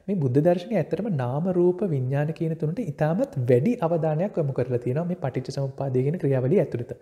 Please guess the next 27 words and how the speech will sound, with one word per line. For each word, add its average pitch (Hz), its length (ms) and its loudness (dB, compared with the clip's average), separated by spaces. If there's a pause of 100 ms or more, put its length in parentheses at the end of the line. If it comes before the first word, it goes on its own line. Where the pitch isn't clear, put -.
අපි - 180 0
හොයාගමු 135 480 2
ඒක 123 60 -4
ඉස්සරහට 120 340 -6
යනකොට. 131 240 -4 (220)
එතනින් 208 420 -2
එහාට 147 380 0
අපිට - 260 -6
හම්බ 120 240 -4
වෙනවා 120 300 0 (720)
දැන් 135 180 4 (360)
අපි 196 300 -2 (760)
කතා 139 320 0
කරා 143 260 -2
මේ 196 340 0 (140)
පංචස්කන්ධය 135 800 0
ගැන. 120 200 -2 (680)
දැන් 202 260 6
මේ 233 180 0 (260)
ඊළඟට 202 380 0
අපි 180 120 -4
කතා 156 240 0
කරන්නේ 147 280 -2
කුමක්ද 165 400 -2
ලෝකය 180 440 4
කියන්නේ 117 320 -6
කියලා. 110 260 -10